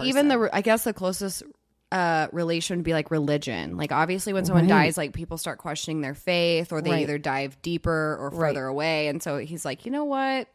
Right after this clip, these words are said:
Speaker 2: Mm-hmm.
Speaker 1: Cannibalism."
Speaker 2: Right. That's, that's the thing.
Speaker 1: That's a,
Speaker 2: Cannibalism.
Speaker 1: that's a
Speaker 2: That's what I
Speaker 1: far
Speaker 2: wanna learn.
Speaker 1: reach.
Speaker 2: So, um, let's get to the meat and potatoes. <laughs> Literal meat and
Speaker 1: Great.
Speaker 2: potatoes.
Speaker 1: I'm starving.
Speaker 2: <laughs>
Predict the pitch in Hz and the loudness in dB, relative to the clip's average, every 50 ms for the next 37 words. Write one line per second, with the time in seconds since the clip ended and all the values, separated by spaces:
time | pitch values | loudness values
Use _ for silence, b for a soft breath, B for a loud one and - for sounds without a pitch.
0 | _ _ _ _ - 185 180 170 170 165 160 160 156 151 151 156 175 185 170 165 | _ _ _ _ -6 -4 -2 -2 -2 -2 -2 -4 -4 -4 -4 -4 -2 -2 0 -2
1 | 156 143 135 139 117 104 104 110 - - 85 113 156 - - - - - - 156 | -2 -2 -4 -6 -6 -6 -8 -8 -10 -8 -6 -4 -2 -2 0 -2 -2 -2 -6 -8
2 | 113 78 - - _ - 165 156 151 156 160 165 170 170 160 - - - - - | -8 -8 -10 -14 _ -12 -8 -4 -2 0 0 2 2 0 -2 -4 -8 -12 -14 -14
3 | - - 170 160 156 160 151 - - - - 151 160 - 143 123 82 73 - 170 | -14 -6 -2 0 0 0 -2 -4 -10 -12 -10 -10 -8 -8 -8 -8 -8 -10 -10 -6
4 | 175 180 180 180 180 - 151 185 165 151 143 - - 151 160 160 160 - 160 165 | -2 0 2 2 2 0 -2 -2 -4 -4 -6 -4 -2 0 0 0 -2 -2 -2 -2
5 | 160 - 190 175 156 - - 165 165 160 160 151 147 139 120 120 135 - - B | -2 -2 0 2 4 4 4 2 2 0 0 -2 -2 -4 -6 -6 -6 -6 -6 B
6 | B B B B B B B B B B _ - - - 277 277 285 269 262 254 | B B B B B B B B B B _ -6 0 4 6 8 8 8 8 8
7 | 254 254 247 - - 220 220 214 214 214 208 208 202 202 196 196 - - 220 269 | 8 6 6 6 6 6 8 8 8 8 8 6 6 6 4 2 2 0 0 0
8 | 262 - - - 370 - - - - 302 302 302 311 285 190 220 208 220 208 - | 0 -2 -2 0 0 0 -2 -4 -6 -4 -2 -2 -2 -2 -4 -6 -6 -6 -4 0
9 | 269 285 285 233 190 160 151 151 147 143 - - - 185 196 202 269 339 311 330 | 0 2 2 4 2 2 2 -2 -4 -6 -8 -6 -4 0 6 8 8 8 8 8
10 | 269 226 175 160 165 208 202 190 220 214 233 247 240 233 196 - - - 269 208 | 6 6 4 6 4 4 4 2 0 2 2 2 2 2 -2 -2 0 2 2 4
11 | 196 180 - - - 269 220 208 190 165 170 180 185 196 208 277 - - - - | 4 6 6 8 8 8 8 6 6 6 6 6 6 4 2 -2 -2 -4 -4 -2
12 | - 175 165 156 143 - - 427 - - 480 539 571 - - - | 0 2 2 2 2 2 4 6 6 8 6 6 6 2 -2 -6